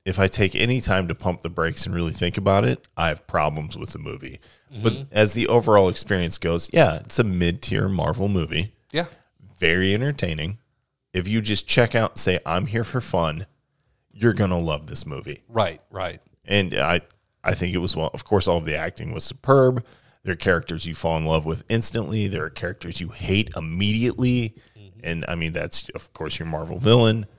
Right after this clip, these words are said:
Speaker 1: whatever. Um, I did feel that some of the stuff was predictable. We'll get into that.
Speaker 2: Yes.
Speaker 1: Um, like, honestly, I saw the big reveal coming a mile away. Actually, I think I even kind of mentioned it in episode sixty-seven.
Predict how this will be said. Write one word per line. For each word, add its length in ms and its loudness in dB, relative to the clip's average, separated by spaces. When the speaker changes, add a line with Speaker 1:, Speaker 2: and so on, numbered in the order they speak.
Speaker 1:
whatever. 640 4
Um, 340 0
I 100 0
did 480 2
feel 600 2
that 260 -2
some 180 -2
of 40 -2
the 40 -2
stuff 260 -2
was 120 -6
predictable. 640 -6
We'll 120 -8
get 140 -6
into 180 -8
that. 360 -4
Speaker 2:
Yes. 360 -6
Speaker 1:
Um, 560 -2
like, 240 -6
honestly, 640 2
I 120 2
saw 340 4
the 80 -4
big 300 -6
reveal 640 -2
coming 540 2
a 60 -6
mile 560 0
away. 400 -6
Actually, 400 4
I 40 2
think 280 -2
I 200 -2
even 340 -2
kind 260 -2
of 120 -8
mentioned 440 -4
it 180 -4
in 100 -10
episode 420 -6
sixty-seven. 840 -4